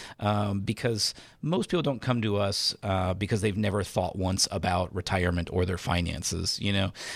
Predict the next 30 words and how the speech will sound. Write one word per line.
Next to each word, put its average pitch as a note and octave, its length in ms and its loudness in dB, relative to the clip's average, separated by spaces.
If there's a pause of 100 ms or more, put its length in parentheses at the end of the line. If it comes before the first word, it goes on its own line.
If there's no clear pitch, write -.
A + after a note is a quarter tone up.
(140)
uh, F#2+ 260 2
most G#2 400 0
people G2+ 720 0
don't B2 220 2
have A2+ 160 2
a A2 40 2
lot G2 140 2
of F#2 60 -4
training A2 400 0
in B2 100 0
personal B2+ 320 0
finance. A#2+ 580 0
You G2+ 100 0
know, F#2+ 120 -4
I F#2 140 0
don't A#2 200 -2
think G#2+ 380 0
most F#2+ 560 0
high - 160 0
schools G#2 460 0
or E2+ 60 -4
colleges F#2+ 520 2
do F2+ 420 0
really F#2 460 0
any A#2+ 240 4
kind - 240 -2
of E2+ 60 -4
<laughs> - 0 -
job F2+ 320 0
of, C3+ 260 -2